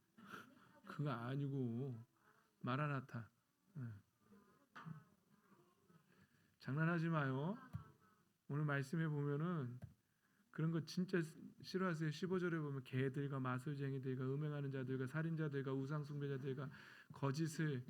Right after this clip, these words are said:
사랑하고 행하는 자들 다 가만 안 두겠다"고 그러셨어요. 하나님 이름 가지고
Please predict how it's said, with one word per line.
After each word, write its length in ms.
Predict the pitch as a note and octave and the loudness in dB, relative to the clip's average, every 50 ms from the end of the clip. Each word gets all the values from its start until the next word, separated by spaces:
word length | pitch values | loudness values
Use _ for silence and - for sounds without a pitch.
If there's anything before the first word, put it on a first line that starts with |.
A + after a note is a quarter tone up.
| - - _ - | -12 -16 _ -14
사랑하고 500 | - - D#3 D#3 D#3+ D3+ D3+ D3+ D3 C#3+ | -6 -4 0 2 2 2 2 2 2 2
행하는 300 | D3+ E3+ E3+ E3 D#3+ D3+ | 2 2 2 0 0 0
자들 220 | D3 C#3 C3+ B2+ | -2 -2 -4 -4
다 680 | - - - A#2 A#2+ C3+ C#3+ D3 C3+ B2 C3+ C3+ - - _ _ _ _ _ _ _ _ _ _ | -6 -8 -4 -2 0 0 0 0 -2 -4 -6 -8 -12 -18 _ _ _ _ _ _ _ _ _ _
가만 280 | - - B2+ D3 D#3+ D3 | -6 -2 2 4 4 4
안 120 | B2+ C3+ | 4 2
두겠다"고 760 | C#3 D3+ D3+ D3+ D#3 - C#3 C3+ B2 C3 B2 B2+ D3 F3+ G3+ - - _ _ _ _ _ _ _ _ _ _ _ _ _ _ _ _ _ _ _ _ _ _ _ _ _ _ _ _ _ A#3+ B3+ B3+ C#4+ D4 B3+ B3+ | 0 0 -2 -2 -2 -4 -6 -4 -2 -2 -2 -2 -2 -4 -6 -8 -10 _ _ _ _ _ _ _ _ _ _ _ _ _ _ _ _ _ _ _ _ _ _ _ _ _ _ _ _ _ -20 -20 -18 -18 -18 -18 -14
그러셨어요. 680 | - C#3+ C#3 - D3 B2 B2+ - - C3+ B2+ B2 B2+ E3+ G3+ - - - _ _ _ _ _ _ _ - - - _ _ _ _ _ _ _ _ _ _ _ _ _ _ _ _ _ _ _ _ _ _ _ _ _ _ _ - - _ _ _ _ _ _ _ _ _ _ _ _ _ - - - - - - - - _ _ _ _ _ _ _ _ _ - - | -10 -10 -8 -8 -8 -10 -10 -10 -8 -6 -6 -4 -4 -6 -8 -10 -12 -20 _ _ _ _ _ _ _ -20 -20 -20 _ _ _ _ _ _ _ _ _ _ _ _ _ _ _ _ _ _ _ _ _ _ _ _ _ _ _ -20 -20 _ _ _ _ _ _ _ _ _ _ _ _ _ -20 -20 -20 -20 -20 -20 -20 -20 _ _ _ _ _ _ _ _ _ 0 2
하나님 260 | D#3 D3+ D3+ D3 C#3+ | 2 4 4 4 2
이름 180 | C#3+ C#3+ D#3 D3+ | 2 2 2 2
가지고 640 | D3 C#3 B2+ C3+ C3 B2+ D3+ E3 E3+ C#3 A2+ A2+ | 2 0 0 -2 -2 -2 -2 -2 -2 -4 -6 -8